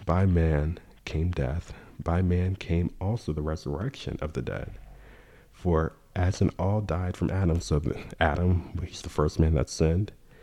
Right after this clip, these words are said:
and sin entered the world. But even though that happened, we have grace. How? What does this verse say?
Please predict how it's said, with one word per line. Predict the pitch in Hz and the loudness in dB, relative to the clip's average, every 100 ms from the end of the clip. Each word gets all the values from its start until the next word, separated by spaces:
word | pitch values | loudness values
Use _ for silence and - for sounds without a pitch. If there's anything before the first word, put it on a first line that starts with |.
| - - | -20 -4
and | 80 78 - - _ - | 2 4 2 -4 _ -20
sin | - 87 73 | -6 0 2
entered | 80 78 | 2 0
the | 76 | -2
world. | 82 90 80 - | 0 0 0 0
But | 76 - _ - | -2 -4 _ -6
even | 98 101 107 | 0 2 4
though | 92 | 4
that | 85 104 | 2 0
happened, | 90 80 82 80 | 0 0 0 0
we | 85 - | 0 -2
have | 80 92 87 - | -2 4 4 4
grace. | - 78 98 - - - _ _ - _ - - - - - - - - | 2 4 4 0 -10 -20 _ _ -20 _ -20 -16 -16 -16 -20 -20 -20 -10
How? | - 85 90 135 - - - | 2 4 4 0 -6 -20 -2
What | 85 | 0
does | 80 - | 0 0
this | 78 | -2
verse | - 76 - | 2 2 2
say? | 78 71 | -2 -4